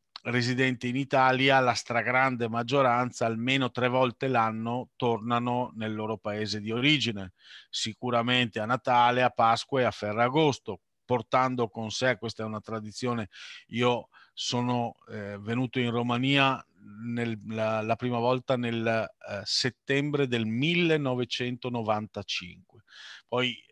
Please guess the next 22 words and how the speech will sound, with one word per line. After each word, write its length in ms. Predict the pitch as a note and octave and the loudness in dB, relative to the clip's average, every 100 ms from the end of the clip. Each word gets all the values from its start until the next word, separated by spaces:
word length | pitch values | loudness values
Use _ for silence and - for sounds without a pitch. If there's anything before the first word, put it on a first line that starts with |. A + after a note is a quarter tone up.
| A#2 | -8
eh, 400 | A2 G#2+ G#2 G2+ | -6 -4 -4 -4
ho 260 | F#2 G#2+ | -6 -8
cominciato 560 | - A2+ A2 - A2+ B2 | -6 -6 -2 2 2 0
a 40 | |
frequentarla 720 | A2 A2 - A2 G#2 G#2+ A2 A2 | -4 -6 -6 -8 -2 -2 0 -2
sempre 480 | - A2+ A2 A2 G#2 | -2 -2 -4 -6 -4
più 220 | C#3 F3 | 2 4
e 40 | |
adesso 300 | A2+ A2+ - | 4 0 -4
ormai 260 | A#2+ G2+ A2 | -4 -4 -4
sono 280 | - A2+ A2 | -4 -2 -2
residente 880 | G#2+ G2+ G2+ G#2+ G#2+ G#2+ A2 G#2+ - | -2 -4 -6 -6 -6 -6 -6 -6 -8
qui 340 | - A2+ G#2 G#2 | -10 -6 -6 -4
da 540 | G2 G2+ G2+ G2+ F#2 - - - _ | -2 0 0 0 -4 -12 -20 -20 _
quindici 480 | A2+ G#2 G#2 - | -6 -4 -4 -2
anni 360 | G#2+ G2 G#2+ G2 | -2 -2 -4 -8
praticamente. 1120 | - G2 - G2 G#2+ G2+ G2 G2+ - C#3 F#3 - - - - - - - _ | -8 -10 -12 -8 -8 -6 -10 -10 -4 -2 -2 -10 -20 -20 -20 -20 -20 -20 _
E, 420 | E3+ E3+ C3 - - | 4 6 4 -2 -8
eh, 760 | A#2 A#2 A#2 A2+ A2 G#2+ G#2+ A2 | -4 -2 -2 -2 -4 -6 -6 -8
così 260 | - B2 C3+ | -2 0 0
come 280 | - D3 C#3 | 0 2 4
loro, 640 | C3+ D3 C#3+ A#2+ G#2 F#2 | 6 6 6 4 0 -4